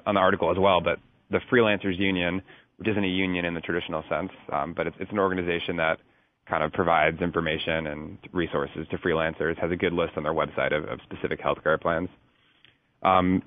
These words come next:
you know, so, so in addition to healthcare, as you mentioned, taxes, that's another, another huge issue. Um, a lot of people don't realize it. Now, I, I actually was freelancing before, and I <laughs> learned this the hard way,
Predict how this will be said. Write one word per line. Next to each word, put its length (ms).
you 120
know, 100
so, 180
so 80
in 60
addition 280
to 60
healthcare, 440
as 60
you 80
mentioned, 400
taxes, 420
that's 200
another, 280
another 160
huge 280
issue. 360
Um, 400
a 60
lot 140
of 60
people 140
don't 200
realize 340
it. 80
Now, 120
I, 100
I 240
actually 200
was 180
freelancing 460
before, 380
and 320
I 160
<laughs> 340
learned 400
this 100
the 60
hard 200
way, 220